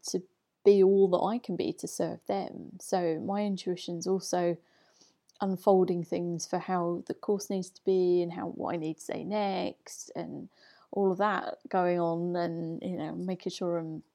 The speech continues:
present and watching all of them and observing that they're okay while they go through these processes.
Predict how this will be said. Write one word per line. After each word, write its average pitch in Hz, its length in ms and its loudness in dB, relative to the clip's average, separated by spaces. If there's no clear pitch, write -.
present 185 600 -4
and 165 200 -6
watching 185 420 -2
all 175 180 4
of 170 80 4
them 175 400 0
and 170 140 -2
observing 180 560 -2
that - 140 -8
they're 165 220 -6
okay 185 640 0
while 170 200 0
they 156 100 -4
go - 200 -8
through - 200 -6
these - 180 -6
processes. - 680 -6